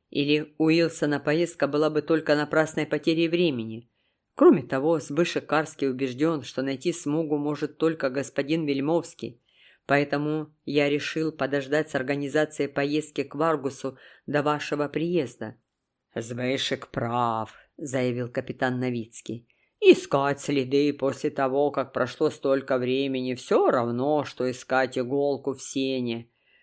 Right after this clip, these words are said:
В этом случае надо иметь нюх, которым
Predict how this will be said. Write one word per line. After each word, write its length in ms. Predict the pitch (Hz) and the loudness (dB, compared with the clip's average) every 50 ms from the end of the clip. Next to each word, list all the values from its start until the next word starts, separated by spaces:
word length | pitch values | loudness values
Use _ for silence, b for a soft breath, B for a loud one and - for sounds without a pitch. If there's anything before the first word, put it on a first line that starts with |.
| _ _ _ | _ _ _
В 160 | - 127 127 139 | -4 -2 0 2
этом 400 | 143 139 131 135 139 135 131 123 | 2 2 2 0 -2 -4 -4 -6
случае 600 | - - - 139 143 143 139 - - 135 131 131 | -10 -8 -6 -4 -4 -4 -4 -4 -4 -4 -4 -2
надо 440 | 127 127 127 135 131 131 135 131 127 | -2 -2 -2 -2 -2 -2 -2 -2 -2
иметь 440 | 123 123 127 131 139 139 131 - - | -2 -2 -2 -2 -2 -4 -6 -8 -8
нюх, 640 | 139 139 139 143 151 160 170 165 143 - - - _ _ _ _ _ _ | -6 -2 0 0 2 2 2 2 0 -2 -6 -14 _ _ _ _ _ _
которым 600 | - 127 123 - 143 135 135 131 127 127 123 | -6 -6 -2 0 0 0 2 2 0 -2 -4